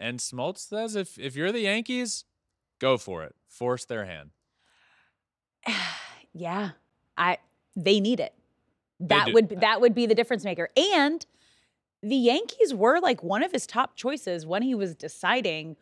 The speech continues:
Speaker 1: Yeah.
Speaker 2: where he was gonna go originally because Billy Epler was the, I think, the assistant G M with the Yankees before he got the Angels G M spot, and then that's how he ended up coming to the
Speaker 1: Yeah.
Speaker 2: Ang-, uh, to the Angels while he was recruiting him.
Speaker 1: They do, they do need that to be,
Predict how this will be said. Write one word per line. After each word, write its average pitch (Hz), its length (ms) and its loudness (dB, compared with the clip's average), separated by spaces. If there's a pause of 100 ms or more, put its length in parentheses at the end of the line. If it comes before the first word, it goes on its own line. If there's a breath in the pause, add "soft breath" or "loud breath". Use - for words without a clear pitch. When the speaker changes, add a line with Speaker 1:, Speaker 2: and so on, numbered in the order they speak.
Speaker 1:
Yeah. 123 180 2
Speaker 2:
where 226 160 6
he 240 120 4
was 220 120 2
gonna 208 160 2
go 202 160 6
originally 196 480 2
because 262 680 2 (520 soft breath)
Billy 220 260 6
Epler 175 600 2 (680)
was 196 320 4
the, 202 180 4
I 185 80 4
think, 190 140 -4
the 190 80 -2
assistant 185 460 -4
G 165 160 -2
M 156 180 -4
with 160 80 -6
the 165 80 -6
Yankees 156 240 -8
before 180 280 -6
he 175 80 -8
got 170 140 -4
the 170 140 -8
Angels 175 320 -8
G 165 180 -6
M 156 140 -8
spot, 160 360 0
and 165 140 -2
then 160 120 0
that's 156 200 -6
how 147 80 -8
he 151 80 -8
ended 151 160 -12
up 147 100 -10
coming 151 260 -12
to 156 80 -14
the 98 60 -6
Speaker 1:
Yeah. 92 100 -2
Speaker 2:
Ang-, 175 180 -12 (180)
uh, 165 80 -10
to - 140 -18
the - 80 -4
Angels 196 240 0
while 160 120 -2
he 156 60 -4
was 151 100 -12
recruiting 160 340 -6
him. 78 160 -16
Speaker 1:
They 143 180 4
do, 175 400 4
they 143 180 0
do 143 180 -2
need 147 280 -4
that 135 320 0
to 120 120 -8
be, 123 480 -4